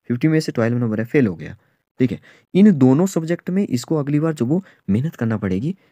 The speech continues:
तभी तो बोर्ड ने बोला है कि आपको अगर इस टर्म में कम है ना, अगले टर्म में इम्प्रूवमेंट कर सकते हो। फिर वो दोनों ऐड होंगे, तब जो वो आपके फिर फिफ्टी फिफ्टी कितना होगा, वेटेज बने हंड्रेड की, तो हंड्रेड में से ना आपको फिर थर्टी फ़ाइव परसेंट तो चाहिए ही, कम से कम थर्टी फ़ाइव परसेंट। तो ऐसे ना आप खुद कैलकुलेट करिए फिर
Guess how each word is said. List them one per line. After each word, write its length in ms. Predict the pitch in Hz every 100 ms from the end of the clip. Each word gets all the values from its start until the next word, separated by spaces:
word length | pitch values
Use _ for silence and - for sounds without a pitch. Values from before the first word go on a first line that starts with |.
| _ _ _ -
तभी 200 | 101 160
तो 160 | 175 185 120
बोर्ड 200 | 127 147
ने 100 | 156
बोला 200 | 151 156
है 60 |
कि 160 | 170 156
आपको 280 | 135 - 160
अगर 120 | 170
इस 280 | - 110 -
टर्म 160 | 135
में 100 | 147
कम 220 | 156 151 143
है 60 |
ना, 140 | 151 - _ _
अगले 260 | - 113 139
टर्म 160 | 139 131
में 100 | 139
इम्प्रूवमेंट 440 | 131 127 131 131
कर 140 | - 143
सकते 240 | - -
हो। 200 | 80 - _ _
फिर 120 | 117
वो 180 | 127 151
दोनों 360 | 107 101 151
ऐड 180 | 151 147
होंगे, 300 | 131 160 127 - _ _
तब 160 | 127 170
जो 120 | 165
वो 80 | 143
आपके 280 | 127 - 123
फिर 120 | 127
फिफ्टी 300 | 101 - 117
फिफ्टी 260 | 98 -
कितना 180 | 117 117
होगा, 160 | 113 98
वेटेज 340 | 95 95 110
बने 140 | 113 110
हंड्रेड 340 | 110 107 123
की, 220 | - 117 - - -
तो 80 | 101
हंड्रेड 300 | 101 120 147
में 120 | 143
से 100 | 147
ना 120 | 151
आपको 160 | 123 120
फिर 120 | 123 101
थर्टी 180 | 95
फ़ाइव 140 | 95 95
परसेंट 300 | 95 - 85
तो 100 | -
चाहिए 300 | - 82 -
ही, 100 | - -
कम 280 | 123 120
से 200 | 104 -
कम 220 | - - - -
थर्टी 140 | -
फ़ाइव 140 | - -
परसेंट। 260 | - - - - - -
तो 80 | -
ऐसे 220 | 170 -
ना 80 | 196
आप 100 | 170
खुद 220 | - 165
कैलकुलेट 360 | 127 85 87 87
करिए 260 | - - 78
फिर 180 | -